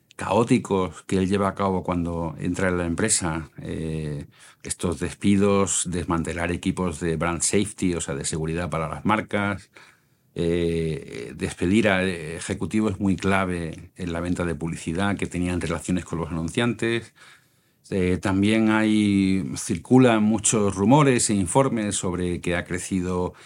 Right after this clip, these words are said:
el número de mensajes, eh, con contenido de odio a través de Twitter, desde que ha llegado Elon Musk. Total, que ese batiburrillo,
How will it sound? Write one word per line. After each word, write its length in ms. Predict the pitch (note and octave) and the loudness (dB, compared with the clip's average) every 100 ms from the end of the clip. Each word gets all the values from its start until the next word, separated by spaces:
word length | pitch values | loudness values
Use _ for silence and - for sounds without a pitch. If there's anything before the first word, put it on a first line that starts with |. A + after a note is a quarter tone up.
| - - | -20 -10
el 140 | - F2 | -4 0
número 280 | F#2 F#2 F2+ | 2 2 2
de 80 | |
mensajes, 840 | F2 F2 D#2 F#2 G2 F2+ E2 - F#2 | 0 0 -2 -2 -2 -2 -2 -4 -2
eh, 480 | F2 E2+ E2+ E2 D#2+ D#2+ E2 E2 E2+ E2 - - | 0 0 0 -2 -4 -6 -8 -10 -10 -12 -12 -10
con 200 | - E2 | -6 -6
contenido 600 | F2+ F2 E2 F2 F#2 F2+ | -4 -4 -2 0 0 0
de 140 | F2 | 0
odio 760 | F#2+ A#2 A2 G2 G2 G2 G#2 - | 2 2 2 2 2 0 -2 -6
a 80 | E2 | -6
través 340 | D#2+ E2 E2 | -2 -2 -2
de 100 | D#2 | -4
Twitter, 400 | D2 B2 - G#2 | 0 0 0 -2
desde 180 | E2+ D#2 | -2 -4
que 100 | F2 | -2
ha 40 | |
llegado 240 | F2+ F2 F2 | 0 0 -2
Elon 200 | F2 E2+ | 0 0
Musk. 200 | A2+ - | 0 0
Total, 260 | G2 A2+ | 0 0
que 160 | - F2+ - | 0 -4 -6
ese 240 | - - A#2+ | -4 0 2
batiburrillo, 720 | A2+ A#2 G#2 G#2 B2 G#2+ | 2 0 0 0 0 0